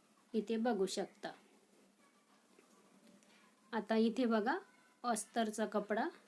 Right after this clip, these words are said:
व्यवस्थित ठेवून घ्यायचा आणि इथे कट करून घेतलेला आहे. आता बघा इथे ही, अ, पायपिंग घेतलेली आहे रेडीमेड आणि ही बघा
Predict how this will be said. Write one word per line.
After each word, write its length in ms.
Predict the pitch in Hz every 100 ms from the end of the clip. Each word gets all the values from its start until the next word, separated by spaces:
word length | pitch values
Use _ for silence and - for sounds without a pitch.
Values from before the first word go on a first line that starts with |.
| - _ _ -
व्यवस्थित 480 | 226 220 220 240 233
ठेवून 320 | 277 254 269
घ्यायचा 420 | 294 254 202 233 269 - _ _ _ _ - -
आणि 280 | 220 254 330
इथे 360 | 233 220 247 247
कट 180 | - 269 -
करून 300 | 233 214 220
घेतलेला 480 | 220 247 202 208 202
आहे. 320 | 247 214 208 247 - _ _ _ _ _ _ _ _ _ _ _ _
आता 380 | 240 226 262 247
बघा 120 | 247
इथे 460 | 254 262 262 277 - - - _ - - _ -
ही, 380 | 226 262 285 302 - _ _
अ, 240 | 233 226 220 202 - -
पायपिंग 420 | 240 226 247 254
घेतलेली 520 | 277 294 233 220 233
आहे 80 | 226
रेडीमेड 440 | 226 214 220 220 226
आणि 180 | 233 233
ही 140 | 254
बघा 300 | 220 220 247